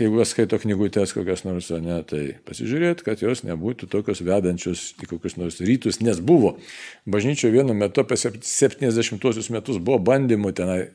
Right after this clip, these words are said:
sujungti dzen praktiką su katalikiškom praktikom ir jos paskui labai liūdnai baigėsi. Aišku, nes tie dalykai yra nesujungiami, jų nereikia maišyti visiškai.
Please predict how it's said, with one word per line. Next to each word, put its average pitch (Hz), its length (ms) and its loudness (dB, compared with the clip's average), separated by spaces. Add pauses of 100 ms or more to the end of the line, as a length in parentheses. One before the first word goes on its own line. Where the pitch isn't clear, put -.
(220)
sujungti 107 800 2 (720)
dzen 151 400 4
praktiką 139 640 2
su 92 160 -4 (240)
katalikiškom 131 760 -2
praktikom 110 540 -2
ir 101 100 -2
jos 107 140 -4
paskui 104 260 -4
labai 95 300 0
liūdnai 82 260 -4
baigėsi. 143 560 -2 (1080)
Aišku, 101 400 -2
nes 98 260 0 (300)
tie 113 160 4
dalykai 107 320 2
yra 95 140 2
nesujungiami, 131 640 0
jų 113 80 4
nereikia 104 400 0
maišyti 85 480 -2
visiškai. - 540 -6